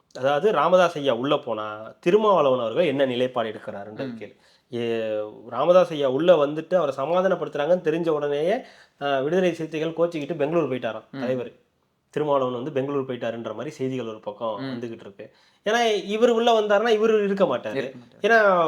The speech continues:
Speaker 1: சொல்லியிருக்காங்கல்ல, பாஜகவும் பாமகவும் இருக்கிற இடத்துல நாங்க இருக்கவே மாட்டோம், மதவாத சக்திகளும் ஜாதியவாதிய சக்திகளும் இருக்கும்போது நாங்க அந்த இடத்துல இருக்க மாட்டோம்.
Speaker 2: ம்.
Speaker 1: இப்ப அது அந்த கூட்டணிக்கே உல வைக்கிற மாதிரில ராமதாஸ் ஐயா உள்ள வந்தாருன்னா
Speaker 2: ம்.
Speaker 1: வி சி கே வந்து இருக்கும்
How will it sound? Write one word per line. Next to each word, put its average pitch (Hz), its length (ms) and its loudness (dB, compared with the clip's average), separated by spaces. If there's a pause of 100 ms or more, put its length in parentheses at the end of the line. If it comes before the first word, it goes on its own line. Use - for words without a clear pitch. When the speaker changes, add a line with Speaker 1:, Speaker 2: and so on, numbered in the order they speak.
(160)
Speaker 1:
சொல்லியிருக்காங்கல்ல, 147 680 2 (340)
பாஜகவும் 175 600 4
பாமகவும் 196 520 6
இருக்கிற 185 280 4
இடத்துல 180 180 0
நாங்க 185 200 4
இருக்கவே 180 260 2
மாட்டோம், 160 300 2
மதவாத 175 340 4
சக்திகளும் 175 440 -2
ஜாதியவாதிய 170 680 0
சக்திகளும் 170 460 -2
இருக்கும்போது 165 340 0
நாங்க 180 140 2
அந்த 147 140 0
இடத்துல 156 140 -2
இருக்க 151 180 -4
மாட்டோம். 135 220 -8 (120)
Speaker 2:
ம். 139 200 -12
Speaker 1:
இப்ப 185 200 2
அது 185 360 4
அந்த 175 260 2
கூட்டணிக்கே 240 420 2
உல 190 120 4
வைக்கிற 160 240 0
மாதிரில 147 260 0
ராமதாஸ் 170 380 0
ஐயா 143 140 -2
உள்ள 143 260 -2
வந்தாருன்னா 117 480 -6
Speaker 2:
ம். 135 200 -10 (160)
Speaker 1:
வி 190 80 0
சி 202 160 -2
கே 190 140 4
வந்து 180 260 2
இருக்கும் 214 300 0